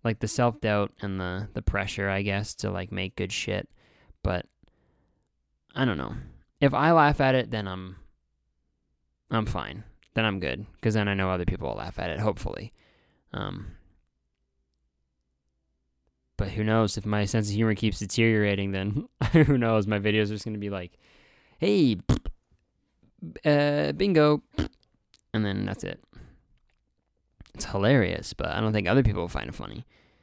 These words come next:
Um, would you rather have a foot fetish or a poop fetish?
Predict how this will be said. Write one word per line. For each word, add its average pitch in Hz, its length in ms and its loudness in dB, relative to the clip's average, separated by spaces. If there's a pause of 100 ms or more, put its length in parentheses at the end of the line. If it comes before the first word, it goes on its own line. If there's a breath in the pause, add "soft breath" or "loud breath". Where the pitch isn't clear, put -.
(800)
Um, 90 440 -4 (1300)
would 117 100 -2
you 117 60 0
rather 117 160 4
have 120 100 4
a 110 80 2
foot 120 240 0
fetish 131 360 2
or 107 80 2
a 101 40 0
poop 101 260 -6
fetish? 82 380 -8